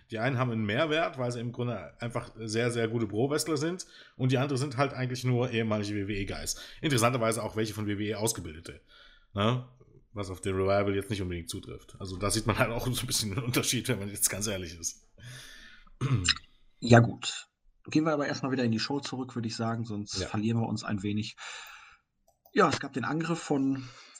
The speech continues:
Speaker 2: dem Inner Circle dann danach. Matt Jackson und Kenny Omega kamen auch noch heraus, um den Save zu machen. Nick Jackson war nirgendwo zu sehen, war eigentlich auch klar. Wir wussten ja, er ist bei seiner Frau, die das nächste Kind erwartet. Dementsprechend waren alle Segmente mit ihm voraufgezeichnet.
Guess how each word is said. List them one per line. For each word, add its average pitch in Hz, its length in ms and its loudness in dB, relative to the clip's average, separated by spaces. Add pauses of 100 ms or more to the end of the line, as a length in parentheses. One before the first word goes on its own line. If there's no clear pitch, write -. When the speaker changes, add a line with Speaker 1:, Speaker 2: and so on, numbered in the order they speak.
(100)
Speaker 2:
dem 131 80 4
Inner 131 240 -2
Circle 156 460 -4
dann 147 180 -6
danach. 143 720 -4 (960)
Matt 120 180 2
Jackson 127 320 -2
und 117 100 -2
Kenny 120 280 2
Omega 123 300 -2
kamen 113 280 -2
auch 127 200 -6
noch 120 140 0
heraus, 120 640 0 (640)
um 135 140 2
den 117 160 6
Save 156 320 -2
zu - 160 -6
machen. 151 540 -2 (640)
Nick 185 260 2
Jackson 170 360 0
war 156 80 2
nirgendwo 160 480 0
zu - 180 -4
sehen, 160 560 -2
war 104 160 -2
eigentlich 120 320 -6
auch 120 140 -10
klar. 139 400 -2
Wir 117 100 2
wussten 135 300 -2
ja, 135 140 0
er 127 160 2
ist - 200 -4
bei 120 120 0
seiner 117 360 4
Frau, 135 400 0
die 131 300 0
das 120 260 0
nächste 123 320 0
Kind - 200 0
erwartet. 131 500 0
Dementsprechend 120 440 -2
waren 117 120 4
alle 120 180 2
Segmente 117 480 0
mit 113 140 0
ihm 113 120 2
voraufgezeichnet. 143 1160 -2